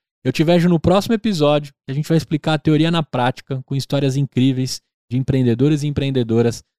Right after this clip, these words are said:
que tão fazendo, de alguma forma, esse Brasil se tornar um país melhor, uma economia mais forte, empregando gente, cuidando de gente, principalmente aqui nesse episódio, cuidando das pessoas que tão em situação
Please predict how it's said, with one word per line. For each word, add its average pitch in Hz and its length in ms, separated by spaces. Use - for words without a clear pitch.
que - 80
tão 143 200
fazendo, 139 360
de 135 60
alguma 139 300
forma, 131 340
esse 135 160
Brasil 127 380
se - 100
tornar 120 380
um 123 260
país 123 380
melhor, 120 440
uma 123 60
economia 120 440
mais 120 260
forte, - 580
empregando 131 560
gente, 117 580
cuidando 131 400
de 123 140
gente, 110 440
principalmente 135 540
aqui 123 160
nesse 131 220
episódio, 120 560
cuidando 123 260
das 127 120
pessoas 127 380
que 127 120
tão 123 320
em 113 60
situação 117 640